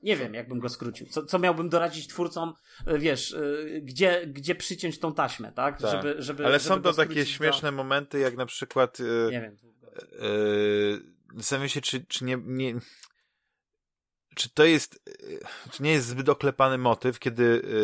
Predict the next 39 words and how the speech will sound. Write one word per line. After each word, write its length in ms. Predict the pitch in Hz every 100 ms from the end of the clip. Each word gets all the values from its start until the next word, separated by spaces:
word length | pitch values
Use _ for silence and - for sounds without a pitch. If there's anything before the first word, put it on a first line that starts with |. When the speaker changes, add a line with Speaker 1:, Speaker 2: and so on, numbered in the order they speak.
| 107 107
Speaker 2:
e, 40 |
Riddler 300 | 120 127 123
opowiada, 560 | 117 110 110 120 113 110
właśnie 280 | 104 - 110
na-, 100 | 101 98
zaczyna 300 | 113 - 123
mówić 200 | 110 98
Bruce 360 | 90 117 107 104
Wayne 340 | 104 110 131
i 60 | 120
zaczyna 340 | 117 - 120
coś 140 | 110 107
tam 180 | 117 110
opowiadać 720 | 110 107 104 107 131 151 - _ _ _ _ _ _
i 120 | -
ten 260 | - 117 107 - - - - -
Batman 480 | 95 101 120 127
jest 120 | 123 -
przekonany, 420 | - 120 120 120
że 120 | 117
on 60 | 110
zna 180 | 113 117
jego 180 | 110
tożsamość, 540 | 107 117 - 120 131 123
a 60 |
później 300 | - 120 120
jest 160 | 113 -
taki 280 | 113 - 104
klasyczny 520 | 117 110 117 - 113
motyw, 240 | 110 104 104
no, 120 | 104
że 120 | 101
jednak, 240 | 104 101 95
że 100 | 95
to 120 | 98
nie 180 | 98 95
jest 220 | 87 -
ten 260 | 104 107 104
i 140 | 98